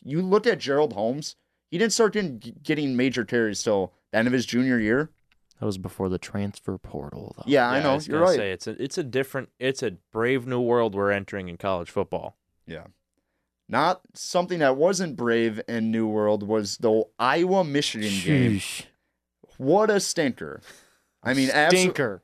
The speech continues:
Speaker 1: absolutely horrible game.
Speaker 2: That game stunk.
Speaker 1: It did. I mean, I'll
Speaker 2: <laughs>
Speaker 1: say this. That, that was horrible quarterback play, just from the beginning. That's why that game stunk.
Speaker 3: Uh,
Speaker 1: And Nate, people are like, you have the audacity to say Nate Stanley's gonna play on Sundays.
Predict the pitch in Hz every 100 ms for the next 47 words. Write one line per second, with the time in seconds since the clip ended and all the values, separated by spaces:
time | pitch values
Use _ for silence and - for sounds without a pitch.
0 | - 143 175 185 180 165 120 143 147 143
1 | 127 120 113 110 110 - 185 - 135 120
2 | 104 - - _ - 170 107 - 139 139
3 | 151 110 90 - 143 151 147 147 139 180
4 | 226 202 170 139 151 - - _ 135 147
5 | 180 147 143 175 - 147 147 107 104 123
6 | 110 95 90 85 80 82 - 120 - -
7 | 120 - 151 156 143 120 90 73 _ 120
8 | 147 - 165 160 135 139 123 - 104 90
9 | - 156 - _ _ 160 165 190 214 -
10 | 214 214 202 165 170 143 - 170 165 170
11 | 160 156 151 131 135 123 110 123 113 117
12 | - - 113 107 104 101 - 104 95 -
13 | 92 80 67 64